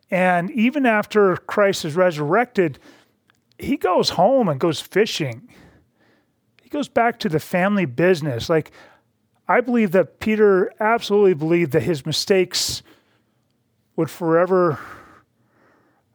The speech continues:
uh, withhold him from being able to be used by God again. And yet Christ restores him.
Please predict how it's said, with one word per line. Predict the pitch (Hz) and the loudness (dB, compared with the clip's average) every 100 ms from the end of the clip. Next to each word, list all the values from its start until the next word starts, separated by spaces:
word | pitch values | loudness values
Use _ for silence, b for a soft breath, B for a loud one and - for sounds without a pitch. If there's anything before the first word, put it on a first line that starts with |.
| - | -4
uh, | 147 151 - 285 - | -2 -2 -6 -20 -14
withhold | 160 - 175 175 | -12 -2 0 2
him | 151 131 | 0 -4
from | - 151 147 135 131 - | -4 -2 0 -2 -6 -8
being | 156 165 | -2 -2
able | 156 | -2
to | |
be | 139 | -4
used | 147 156 131 | -4 -4 -2
by | 139 | -2
God | 131 139 143 | 0 -2 -2
again. | 113 135 151 113 95 _ _ _ _ _ _ _ _ _ _ _ _ _ _ _ | -4 -2 -2 -4 -10 _ _ _ _ _ _ _ _ _ _ _ _ _ _ _
And | 160 160 | -2 2
yet | 175 | 2
Christ | - 185 180 - | 2 0 0 -4
restores | 165 - - 180 165 | -4 -4 0 0 2
him. | 131 117 | -2 -6